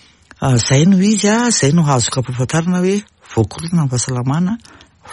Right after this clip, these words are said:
voakorotana ny fiarahamonina, manoloana ny fiparitana ity zava-mahadomelina ity dia, ah, mila mandray ny andraiky tsika rehetrarehetra. Efa neziko teo ny fampahafantarana rehetra tsy feno ilay izy.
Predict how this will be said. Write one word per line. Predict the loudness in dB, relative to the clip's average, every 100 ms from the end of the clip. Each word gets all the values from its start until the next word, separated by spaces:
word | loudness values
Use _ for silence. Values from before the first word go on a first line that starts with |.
| -2
voakorotana | -2 -2 -6 -6 0 0
ny | 0
fiarahamonina, | -2 -2 0 2 2 2 0 -2
manoloana | 0 2 2 2 2 0
ny | -2
fiparitana | -4 -4 -2 -2
ity | 0
zava-mahadomelina | 0 2 2 2 2 0
ity | 0 0
dia, | 2 -2 -6 -16 -18 -20 -20 _ -2
ah, | 2 4 2
mila | 2 2 4 4 4 4
mandray | 4 2
ny | 2 2
andraiky | 2 0 -2
tsika | -4 -2 -2
rehetrarehetra. | 0 -2 -2 -2 -2
Efa | 0 0
neziko | 0 -2
teo | -2 -2
ny | -2
fampahafantarana | -6 -2 -4 -2 -2 0
rehetra | -2 -4
tsy | -6 -2
feno | 2 4
ilay | 4 2 -2
izy. | -6